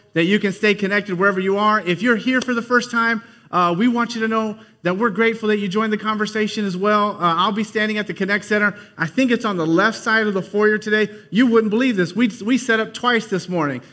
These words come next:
We had a bunch of tents and tables set out, and then it rained, then we put it away, then it, then the sun came out. So the Lord is directing our path this morning, and we'll do whatever,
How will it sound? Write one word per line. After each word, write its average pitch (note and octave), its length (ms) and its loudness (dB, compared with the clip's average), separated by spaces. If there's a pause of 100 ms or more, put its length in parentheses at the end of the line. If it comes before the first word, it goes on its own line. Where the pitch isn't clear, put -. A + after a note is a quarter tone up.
(140)
We A3 140 2
had A#3 140 4
a G3+ 60 2
bunch A#3 260 0
of F#3 100 -2
tents A#3 300 -2
and F#3 120 -4
tables A3+ 380 0
set A#3 160 -2
out, A3 280 2 (260)
and E3 120 0
then B3 140 4
it A#3 160 0
rained, A3+ 340 2
then A3+ 120 2
we B3+ 80 2
put B3+ 180 0
it A#3 80 -2
away, G#3+ 260 2
then G#3+ 160 2
it, G3+ 140 -4
then G#3 140 4
the G#3 80 2
sun A3 240 0
came E3+ 240 0
out. C3 200 -2 (300)
So F#3 460 0 (300)
the F3 100 2
Lord B3 240 6
is G#3+ 100 -2
directing A3 400 0
our G3+ 120 2
path G3+ 380 2 (160)
this G3+ 200 -2
morning, F#3+ 380 0
and E3 100 -4
we'll F3+ 80 0
do F#3 200 2
whatever, E3+ 580 -2